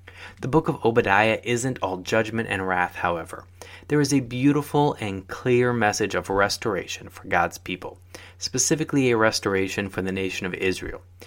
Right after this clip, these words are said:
A remnant will be spared, and they will be brought back into the promised land. Verse seventeen says, "But on Mount Zion there will be those who escape,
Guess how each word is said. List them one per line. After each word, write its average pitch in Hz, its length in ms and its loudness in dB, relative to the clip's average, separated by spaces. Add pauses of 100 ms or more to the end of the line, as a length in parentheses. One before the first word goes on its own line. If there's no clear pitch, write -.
(220)
A 131 100 2
remnant 139 500 2
will 120 120 0
be 101 160 -6
spared, 127 640 2
and 113 180 -2
they 120 60 2
will 123 140 2
be 113 140 -2
brought 104 560 0
back 98 380 0
into 120 480 -4
the 120 140 -10
promised 95 500 -4
land. 87 400 -8 (680)
Verse 131 260 4
seventeen 123 720 2
says, 123 380 2
"But 120 160 0
on 117 180 4
Mount 120 300 2
Zion 117 640 2 (360)
there 123 200 6
will 117 140 4
be 101 180 -2
those 110 420 4
who 110 120 0
escape, 113 640 0